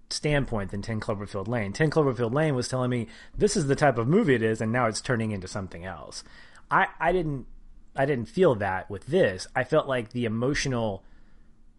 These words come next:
transition from "I've been scared, I'm emotionally vulnerable" to <laughs>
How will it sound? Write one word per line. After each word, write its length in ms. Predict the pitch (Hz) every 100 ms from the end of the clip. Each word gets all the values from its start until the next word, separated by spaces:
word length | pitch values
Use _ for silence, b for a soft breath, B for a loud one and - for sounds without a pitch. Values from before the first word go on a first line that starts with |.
| -
transition 960 | - - 131 120 104 110 131 180 190 214 b b -
from 520 | - 123 117 110 104 b b - -
"I've 200 | 147 143
been 140 | 139
scared, 720 | 123 - 139 135 131 131 123 -
I'm 520 | 117 113 113 113 113 117
emotionally 600 | 117 120 127 123 113 110
vulnerable" 520 | 110 123 123 110 107
to 420 | - 123 113 104 b b b
<laughs> 60 | -